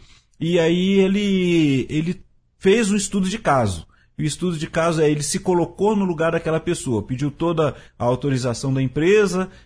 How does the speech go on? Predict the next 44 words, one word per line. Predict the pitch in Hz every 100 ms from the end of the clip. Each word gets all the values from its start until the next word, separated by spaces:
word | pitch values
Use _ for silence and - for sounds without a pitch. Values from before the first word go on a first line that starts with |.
| -
e | 151 175 175
aí | 165 170
ele | 180 180
se | - 196
vestia | 180 190 - - 190 196 247 269 - _ _
como, | 185 185 185 180 180 175 165 147 123
é, | - 135 131 127 123 113
aquele, | 123 120 165 185 170 139
aquela | 98 117 139 143
pessoa | 156 143 151 147
da | 147
empresa | 139 147 170 165
que |
fazia | 180 165 156 156
a |
limpeza | 180 196 165 165 127 104 - - _
ali. | 123 127 120 110 - - _
E | 147
ele | 170 185
disse, | 160 220 208 196
depois | 151 170 185 226
quando | 220 202
ele | 190
foi | 190 175
apresentar | 160 165 165 156 143 147
o |
resultado, | 135 160 139 123 - 170 214 135
que | 135
ele | 123
não | 139 151
falou | 147 147 147
isso, | 170 196
quando | - 160
ele | 160
só | - 151 156 156 - _
apresentou | - 139 165 160 156 160
o |
resultado, | 160 151 - 151
ele | 185
falou | 196 190 190
que | 208
muitas | 185 190 247 277 - 262
pessoas, | - 220 - 139 107 113
inclusive, | 175 - 202 147 165 170 156 196 254